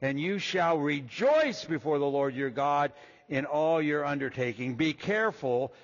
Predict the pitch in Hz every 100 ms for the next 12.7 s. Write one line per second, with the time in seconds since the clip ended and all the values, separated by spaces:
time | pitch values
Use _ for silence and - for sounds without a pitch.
0 | - - 131 131 151 143 143 147 160 147
1 | - 143 - 180 170 143 - 131 165 214
2 | 131 113 120 120 - - - - - 120
3 | 131 98 117 131 151 156 143 131 113 127
4 | 117 131 147 147 143 117 - 131 131 127
5 | 127 123 - _ _ - 120 127 131 135
6 | 117 107 120 156 180 175 151 165 - -
7 | 196 185 - 196 - 127 127 143 - 147
8 | 143 156 151 175 170 120 98 - _ _
9 | _ _ _ _ _ _ _ _ _ _
10 | - 220 208 208 190 180 170 147 220 214
11 | 175 - 156 147 143 143 156 160 170 165
12 | 156 139 160 175 185 185 170